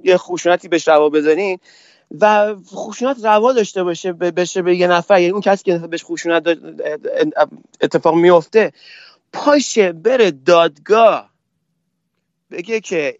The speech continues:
این شکایتی که این خشونت اتفاقی که یارو مثلاً، مثلاً تو خیابون یه نفر با سنگ منو زده،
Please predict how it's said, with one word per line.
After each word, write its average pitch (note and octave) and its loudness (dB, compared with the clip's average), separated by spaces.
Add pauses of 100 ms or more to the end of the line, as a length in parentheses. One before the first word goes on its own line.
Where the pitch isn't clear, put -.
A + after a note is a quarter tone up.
(140)
این G3 -6
شکایتی F#3 0
که F#3 -4
این F3 -2
خشونت F3+ -4
اتفاقی E3+ 0
که F3+ -8
یارو E3+ 2
مثلاً، G3 0
مثلاً G3 -2
تو G3 -10
خیابون F3+ 0
یه G3 0
نفر G3+ 0 (300)
با D#3 0
سنگ F#3 0
منو G#3 0
زده، F3 0